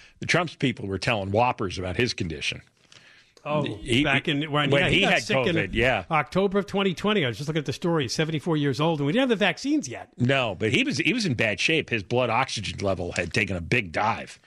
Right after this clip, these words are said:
Speaker 2: And they were
Speaker 1: And
Speaker 2: lying, saying he's
Speaker 1: Uh, yeah, they were.
Speaker 2: up and about and
Speaker 1: <laughs>
Speaker 2: involved
Speaker 1: That
Speaker 2: and
Speaker 1: he was fine.
Speaker 2: engaged and
Speaker 1: Nothing serious, just a precaution. <laughs> And a couple of weeks later, it's like, "Holy crap, he almost died."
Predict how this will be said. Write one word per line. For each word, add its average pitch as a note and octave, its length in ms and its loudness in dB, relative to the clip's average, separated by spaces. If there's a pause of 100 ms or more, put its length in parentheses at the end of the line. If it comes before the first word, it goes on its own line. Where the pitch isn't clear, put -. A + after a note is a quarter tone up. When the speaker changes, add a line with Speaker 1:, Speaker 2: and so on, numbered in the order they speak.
(120)
Speaker 2:
And C#3 140 -2
they C#3 80 2
were B2+ 100 -4
Speaker 1:
And A#2+ 80 0
Speaker 2:
lying, C#3 360 0
saying C3 280 -2
he's A2+ 400 -6
Speaker 1:
Uh, - 160 -8
yeah, D#3 240 4 (340)
they C3 200 0
were. A2 120 0
Speaker 2:
up D3 200 0
and D3+ 80 4
about D3 420 2
and B2+ 260 0
Speaker 1:
<laughs> - 20 -6
Speaker 2:
involved C#3 560 2
Speaker 1:
That C#3 100 2
Speaker 2:
and - 20 2
Speaker 1:
he C3+ 40 2
was A#2 120 -2
fine. C#3+ 200 4 (100)
Speaker 2:
engaged - 220 -8
and B2 140 -4 (200)
Speaker 1:
Nothing E3 320 0
serious, A#2 440 0
just - 280 0
a - 20 -10
precaution. B2 600 -2 (240)
<laughs> - 220 -12
And C#3 160 0
a E3 60 6
couple - 300 -2
of D3 40 -2
weeks D3 200 0
later, E3 260 2
it's A2 120 -8
like, A#2+ 120 -2
"Holy G#3+ 200 2
crap, B3 340 0
he F#3 80 -4
almost G#3+ 260 0
died." A#3 400 2